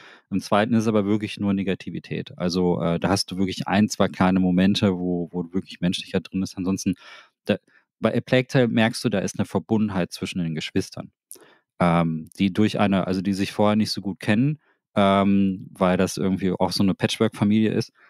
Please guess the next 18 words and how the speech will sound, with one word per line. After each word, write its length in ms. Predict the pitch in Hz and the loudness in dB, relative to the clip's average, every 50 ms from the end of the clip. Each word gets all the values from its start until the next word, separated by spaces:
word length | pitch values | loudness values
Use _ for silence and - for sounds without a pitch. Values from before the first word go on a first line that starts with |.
| _ _ | _ _
aber 280 | - - 95 85 95 92 | -2 0 2 2 2 0
die, 320 | 85 - 95 92 92 92 | 0 0 2 2 2 2
äh, 360 | 90 - 87 87 87 85 85 82 - _ | 0 0 -2 0 0 0 -2 -4 -6 _
wachsen 400 | - 92 95 - - - - 92 | -2 -2 -2 -2 -2 -4 -4 -2
durch 160 | 82 95 92 - | -2 -2 -4 -6
dieses 260 | - 92 82 - - | -6 -10 -8 -6 -6
Ereignis 340 | 64 76 85 - 92 87 - | -4 -4 -4 -6 -8 -10 -10
total 300 | - - - - 80 73 | -12 -12 -10 -10 -10 -8
zusammen. 420 | - - 87 78 82 76 73 - _ _ _ _ _ _ _ - - | -8 -8 -4 -4 -4 -4 -6 -8 _ _ _ _ _ _ _ -6 -2
Und, 420 | - 92 90 90 87 82 - - - | 0 2 4 4 2 2 0 -2 -2
äh, 260 | - 92 87 87 90 87 - - - | 0 2 2 2 2 0 -2 -4 -2
bei, 180 | - 90 87 | 0 0 0
bei 220 | 85 - 92 87 87 | 0 0 0 0 0
The 80 | - 95 | 0 0
Last 240 | 92 92 98 101 - | 2 2 2 2 0
of 140 | 104 - | -2 -2
Us, 320 | - - 95 92 - - - _ _ _ _ _ _ _ _ _ _ _ | -2 -2 -2 -2 -2 -6 -14 _ _ _ _ _ _ _ _ _ _ _
äh, 320 | - 95 85 85 82 80 | -2 0 0 0 -2 -2